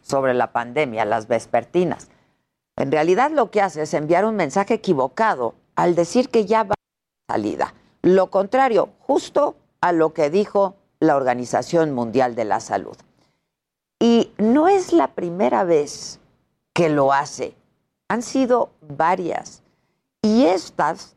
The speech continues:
han costado cientos de miles de vidas en nuestro país. Según el matemático Raúl Rojas, a quien he entrevistado en varias ocasiones a lo largo de este año y medio,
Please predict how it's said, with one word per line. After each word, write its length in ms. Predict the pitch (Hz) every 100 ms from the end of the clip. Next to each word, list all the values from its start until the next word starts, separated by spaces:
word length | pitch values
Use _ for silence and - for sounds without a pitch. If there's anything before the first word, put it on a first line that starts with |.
| -
han 140 | 226
costado 720 | - 269 - 247 233 220 - -
cientos 760 | - 226 247 240 202 175 151
de 100 | 175
miles 540 | 190 233 208 180 143 143
de 120 | 180
vidas 540 | 185 226 175 - - _ _ _ _ _
en 140 | 185 175
nuestro 400 | 165 147 - 127
país. 500 | - - - - _ _ _ _ _ -
Según 360 | - 247 370 370
el 120 | 226
matemático 840 | 208 220 202 156 123 127 107 123
Raúl 400 | 127 120 160 185
Rojas, 560 | 156 131 - 107 - -
a 100 | 143
quien 480 | 143 - 143 135 127 -
he 100 | 165
entrevistado 760 | 170 170 156 120 - 156 135 123
en 100 | 127
varias 380 | 143 139 135
ocasiones 600 | 131 123 127 156 147 147
a 80 | 139
lo 160 | 127 131
largo 540 | 139 156 147 123 120
de 320 | 113 131 131 - _ _ _ _
este 380 | 151 151 143 165
año 240 | 143 143
y 100 | 135
medio, 460 | 127 135 104 107